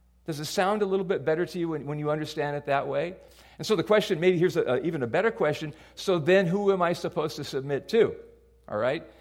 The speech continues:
So, uh, for, it always begins with God. God's right at the top, and then after the rest of it are, are in no particular order, but,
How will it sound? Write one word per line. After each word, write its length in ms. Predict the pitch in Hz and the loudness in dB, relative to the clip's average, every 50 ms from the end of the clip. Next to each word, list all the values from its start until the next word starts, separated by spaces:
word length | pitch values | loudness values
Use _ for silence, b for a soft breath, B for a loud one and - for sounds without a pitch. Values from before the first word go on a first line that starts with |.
| B B B B B | B B B B B
So, 320 | - - 214 208 180 156 | 0 4 6 6 6 4
uh, 340 | - 156 175 160 147 143 131 | 6 6 8 8 8 6 4
for, 180 | 131 - 196 | 2 -2 0
it 160 | 202 143 160 160 | 2 2 4 6
always 280 | 180 220 254 285 202 | 6 4 4 2 0
begins 340 | 185 233 202 185 190 180 139 | -4 -4 2 2 2 2 2
with 160 | 170 156 - | -4 -8 0
God. 260 | - 156 135 113 98 | 2 4 4 4 2
God's 280 | 95 139 160 170 160 156 | 2 2 2 2 2 0
right 100 | 156 151 | 0 0
at 80 | 160 156 | 0 -4
the 60 | 156 | -6
top, 340 | - - 160 143 151 151 156 | -6 -2 0 0 0 0 -2
and 100 | 143 147 | -2 -2
then 140 | 156 151 | -2 -4
after 380 | 147 - 151 170 170 - 170 151 | -2 -2 -2 -2 -2 -4 -6 -2
the 180 | 139 139 135 123 | -2 -2 -4 -2
rest 300 | 123 143 156 156 - 156 | -2 -2 -4 -2 -6 -10
of 100 | 139 135 | -4 -4
it 20 | |
are, 320 | 139 139 - - 123 120 | -4 -4 -2 -2 -4 -4
are 340 | - - 131 127 123 120 120 - | -2 -2 -2 -2 -2 -6 -8 -8
in 180 | - 135 123 123 | -8 -6 -6 -4
no 140 | 123 127 | -4 -6
particular 400 | 127 - 123 - - - 143 143 | -6 -8 -14 -14 -10 -10 -8 -4
order, 240 | 135 110 107 113 143 | -4 -4 -4 -4 -2
but, 260 | 156 156 151 - B | 0 0 0 0 B